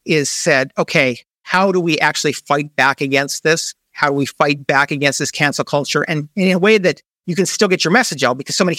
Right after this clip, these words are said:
people were changing their message. They were watering down what they wanted to say. They were not expressing honest opinions because they felt their,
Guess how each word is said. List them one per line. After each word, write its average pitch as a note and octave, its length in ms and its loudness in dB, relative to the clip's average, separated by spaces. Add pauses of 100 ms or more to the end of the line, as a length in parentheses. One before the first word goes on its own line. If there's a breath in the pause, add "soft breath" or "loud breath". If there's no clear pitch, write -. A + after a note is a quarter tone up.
people F3 240 0
were C#3+ 240 -4 (220)
changing E3+ 400 0
their D#3 100 0
message. D3+ 520 0
They D3+ 100 2
were B2+ 160 -2
watering D#3+ 540 0
down D#3 320 2
what D3 120 0
they D#3 100 2
wanted D3+ 200 -2
to D3 100 -6
say. D3 480 0
They C#3 200 0
were C3+ 220 -4 (240)
not E3 300 0
expressing E3 800 -2
honest D#3+ 340 -2
opinions E3+ 540 -2
because C#3 240 -6
they D3 80 0
felt C#3+ 240 -2
their, C#3 160 -2